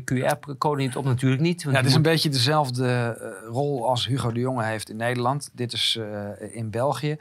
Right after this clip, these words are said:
Speaker 2: Eh, ze zeggen het allemaal eigenlijk wel, als je goed oplet. Ze, zij willen nog een, in ieder geval nog één seizoen alle remmen los en,
Speaker 1: Ja.
Speaker 2: eh, ons onder de covid-tyrannie laten bukken.
Speaker 1: Absoluut.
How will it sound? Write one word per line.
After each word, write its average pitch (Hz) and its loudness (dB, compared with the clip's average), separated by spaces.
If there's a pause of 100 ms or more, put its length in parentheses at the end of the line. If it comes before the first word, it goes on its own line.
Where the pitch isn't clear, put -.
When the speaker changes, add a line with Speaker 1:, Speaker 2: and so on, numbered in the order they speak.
(380)
Speaker 2:
Eh, 127 0 (400)
ze - 0
zeggen 190 6
het 170 0
allemaal 151 4
eigenlijk 151 2 (100)
wel, 117 2
als - -4
je 110 -10
goed 127 -6
oplet. 98 -12 (640)
Ze, - 4
zij 131 2
willen 175 4
nog 160 2
een, 139 -2
in 123 -14
ieder 196 2
geval 147 2
nog 131 -2
één 180 2
seizoen 147 0 (520)
alle 185 4
remmen 147 0
los 139 -2
en, 127 0
Speaker 1:
Ja. 123 2
Speaker 2:
eh, 123 2
ons 131 -4
onder 135 -4
de 120 -2 (340)
covid-tyrannie 135 0 (280)
laten 120 0
bukken. 104 -8
Speaker 1:
Absoluut. 135 2